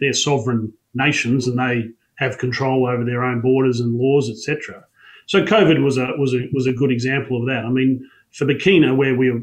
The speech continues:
primarily operating, uh, mining was designated as a, as a critical industry.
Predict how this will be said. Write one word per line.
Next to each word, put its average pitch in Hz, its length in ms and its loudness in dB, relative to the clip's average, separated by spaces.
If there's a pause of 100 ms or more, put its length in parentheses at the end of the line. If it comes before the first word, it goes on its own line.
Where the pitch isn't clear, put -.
(160)
primarily 135 540 2
operating, 120 600 -10 (640)
uh, 127 120 -2
mining 143 420 4
was 127 140 2
designated 123 680 -2
as 117 200 -4
a, 113 300 -8 (160)
as 127 80 -4
a 127 60 -4
critical 131 400 0
industry. 127 380 -2